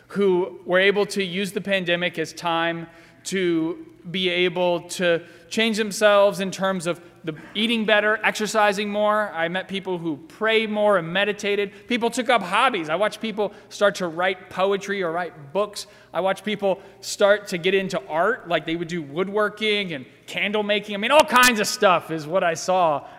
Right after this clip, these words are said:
out there. But the people who I was most impressed with, for sure, were the people who were able to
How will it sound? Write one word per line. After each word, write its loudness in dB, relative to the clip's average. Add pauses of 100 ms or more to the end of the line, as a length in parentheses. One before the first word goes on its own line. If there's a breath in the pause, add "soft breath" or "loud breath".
out -4
there. -6 (500 loud breath)
But -6
the 4
people 2
who 4
I 6
was -2
most 4
impressed -2
with, -10
for -10
sure, -6 (680 soft breath)
were 2
the 0
people 0
who -4 (180)
were -2
able -2
to -8